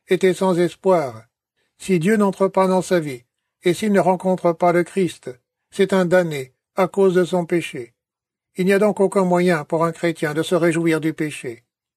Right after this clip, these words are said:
Vous voyez, c'est la raison pour laquelle le croyant est si soucieux de corriger le péché. Les personnes disent, « Si vous aimez tout le monde, comment est-ce possible de discipliner ?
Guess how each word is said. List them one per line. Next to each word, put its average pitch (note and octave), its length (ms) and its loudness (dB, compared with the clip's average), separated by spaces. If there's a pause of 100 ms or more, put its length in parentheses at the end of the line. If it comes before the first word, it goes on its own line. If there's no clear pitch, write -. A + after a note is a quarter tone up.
(120)
Vous G3 120 0
voyez, C#3+ 400 0 (200)
c'est F#3+ 140 0
la F#3 80 4
raison F#3+ 340 2
pour F#3+ 120 0
laquelle F3 360 2
le F#3+ 140 2
croyant F3 400 0
est E3+ 80 0
si G#3 160 -6
soucieux F#3+ 400 0
de E3 100 2
corriger E3 400 0
le E3+ 140 0
péché. E3 480 -4 (400)
Les F#3+ 120 2
personnes F#3+ 460 0
disent, « D#3+ 380 -2 (460)
Si - 160 -8
vous A3+ 220 2
aimez E3 200 2
tout D#3+ 140 -2
le C#3+ 60 -6
monde, C#3 360 -6 (300)
comment A#3 240 0
est-ce E3+ 160 -2
possible E3+ 500 0
de D#3+ 100 0
discipliner ? F3 800 -2